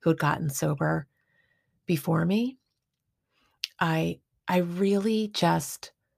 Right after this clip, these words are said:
hung on every word and every suggestion. And I,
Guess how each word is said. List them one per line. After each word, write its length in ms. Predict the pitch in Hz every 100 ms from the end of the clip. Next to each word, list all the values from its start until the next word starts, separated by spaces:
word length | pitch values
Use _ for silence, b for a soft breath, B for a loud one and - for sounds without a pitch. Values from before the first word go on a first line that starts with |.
| _
hung 380 | - 175 180 170
on 140 | 156
every 600 | 156 160 165 160 160 156 _
word 480 | 170 156 151 147 139 - _ _ _ _ _ _ _ _ -
and 160 | 156
every 220 | 156 156 156
suggestion. 880 | - 147 156 143 - - 151 151 143 _ _ _ _ _ _ _ -
And 160 | 180 170
I, 320 | 160 156 160